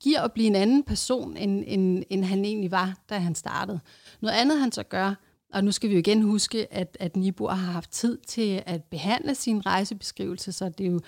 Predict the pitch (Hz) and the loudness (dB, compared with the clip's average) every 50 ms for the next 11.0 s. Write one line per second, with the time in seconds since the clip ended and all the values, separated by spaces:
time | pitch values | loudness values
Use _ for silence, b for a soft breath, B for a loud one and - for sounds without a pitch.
0 | B B B B B B B 214 196 190 196 - - 226 254 247 - 247 220 190 | B B B B B B B 4 4 4 6 4 2 2 2 2 4 4 4 4
1 | - - 196 208 220 226 240 220 - 226 196 - - 214 208 - 202 196 196 180 | 6 6 6 6 6 6 4 4 4 2 2 2 2 0 0 2 2 2 2 2
2 | 165 170 160 - - 220 220 - - - - 214 202 190 190 185 185 170 - 202 | 2 0 -2 -2 -2 0 -2 -2 -2 -4 -2 0 2 4 4 4 4 2 2 -2
3 | 170 - 175 170 - - - - 254 262 - - 262 254 233 202 B B B B | -4 -4 -6 -10 -8 -6 -2 0 0 0 2 2 2 2 2 0 B B B B
4 | B B B - - 233 226 240 233 - 240 226 208 196 196 196 - - 208 208 | B B B 0 2 4 4 4 4 4 4 6 6 6 4 2 2 0 0 2
5 | 202 202 - 202 180 180 160 - - 170 160 156 156 156 175 214 262 294 - b | 2 2 0 2 2 2 2 0 -2 -2 0 0 0 2 2 0 0 -2 -4 b
6 | b b b b b b b - 214 - 214 202 185 - - 208 196 190 190 - | b b b b b b b -2 0 2 2 2 2 0 0 2 2 2 2 0
7 | b b b b b b _ _ _ - 262 262 - 269 240 - 208 214 226 196 | b b b b b b _ _ _ -2 -2 0 0 0 0 2 2 2 2 2
8 | 190 196 196 202 208 208 208 - - 208 196 - 208 208 208 208 202 202 196 190 | 2 2 2 4 2 2 2 0 -2 -4 -2 0 0 2 4 4 4 4 4 4
9 | 185 190 202 208 196 196 202 196 190 - 202 196 196 190 190 175 - - 220 220 | 6 4 4 4 2 2 0 0 0 2 2 2 2 2 0 -2 -4 -2 -2 0
10 | - 220 - - 196 - 180 180 185 190 196 185 170 170 165 170 160 - 180 | 0 -2 -4 -6 -4 -2 0 0 2 2 2 2 2 2 2 2 0 0 -4